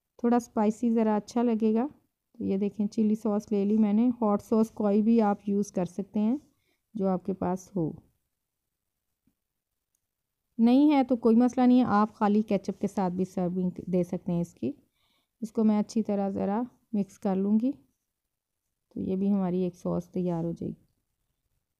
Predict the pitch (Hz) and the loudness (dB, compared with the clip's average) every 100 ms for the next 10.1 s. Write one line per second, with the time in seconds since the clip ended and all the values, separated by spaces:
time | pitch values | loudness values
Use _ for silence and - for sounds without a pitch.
0 | _ _ _ _ _ - 214 240 - 247 | _ _ _ _ _ -2 0 0 2 4
1 | 233 240 254 - - 214 - - 226 220 | 6 6 2 -2 -2 -4 -4 0 2 4
2 | 220 220 214 214 202 208 220 202 208 208 | 2 2 2 2 0 2 2 2 0 0
3 | 208 - - - 208 208 202 214 208 208 | -2 -6 -8 -4 0 0 -2 -2 -2 0
4 | 208 196 208 220 _ _ _ - 196 196 | 0 0 -2 -4 _ _ _ -10 -4 -2
5 | 202 - 208 214 - 247 - 240 220 226 | -4 -4 -2 -2 0 -4 -2 0 2 0
6 | 240 226 220 190 185 185 185 185 185 _ | -2 0 0 2 -2 -2 -6 -6 -12 _
7 | _ _ _ _ - 202 208 - 208 226 | _ _ _ _ -6 -2 -2 -2 0 4
8 | 220 214 208 202 202 196 202 190 202 196 | 4 4 0 0 -2 -2 -2 -2 -4 -2
9 | 196 180 180 220 214 220 240 240 208 202 | -2 0 0 0 2 2 4 4 2 0
10 | 240 | -4